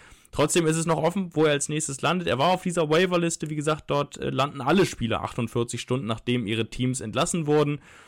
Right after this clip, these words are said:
Ähm, dann kann eine andere Franchise kommen, den Spieler von dieser Liste holen und sein Gehalt einfach übernehmen.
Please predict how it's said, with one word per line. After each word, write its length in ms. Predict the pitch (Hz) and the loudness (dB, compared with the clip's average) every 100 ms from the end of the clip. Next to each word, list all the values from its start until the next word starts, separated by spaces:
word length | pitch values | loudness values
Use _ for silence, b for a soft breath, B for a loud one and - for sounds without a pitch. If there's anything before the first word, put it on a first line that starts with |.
| B - | B -6
Ähm, 220 | 131 127 | 0 2
dann 180 | 123 120 | 2 0
kann 200 | - 131 | -2 -2
eine 160 | 120 117 | 0 2
andere 240 | 123 120 | 2 0
Franchise 640 | - 147 180 - 160 147 | -2 0 0 0 0 0
kommen, 320 | - 139 139 | -4 -4 -2
den 160 | 131 120 | -2 -2
Spieler 300 | - 123 117 | -4 -4 -2
von 180 | - 120 | -2 -2
dieser 160 | 117 | -2
Liste 320 | 113 123 - 107 | -2 -2 -2 2
holen 320 | 120 139 139 | 6 6 4
und 100 | 113 | 2
sein 160 | 110 | 0
Gehalt 320 | 107 98 175 196 | 0 2 2 0
einfach 300 | 151 147 143 | -2 -4 -4
übernehmen. 640 | 135 127 120 120 123 127 | -2 -2 0 0 0 -4